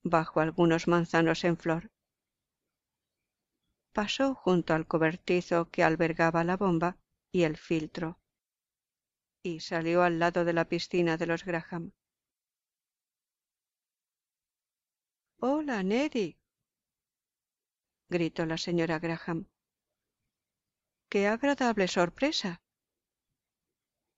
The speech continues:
Me he pasado toda la mañana tratando de hablar contigo por teléfono.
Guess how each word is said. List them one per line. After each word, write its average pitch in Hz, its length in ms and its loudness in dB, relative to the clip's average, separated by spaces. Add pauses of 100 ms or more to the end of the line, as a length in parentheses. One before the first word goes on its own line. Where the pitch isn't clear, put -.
Me 254 260 6
he 320 60 2
pasado 196 580 -2
toda 277 440 0
la 208 120 0
mañana 254 480 2 (320)
tratando 220 540 2
de 208 80 2
hablar 196 320 2
contigo 190 520 -2
por 190 180 -2
teléfono. 180 720 -4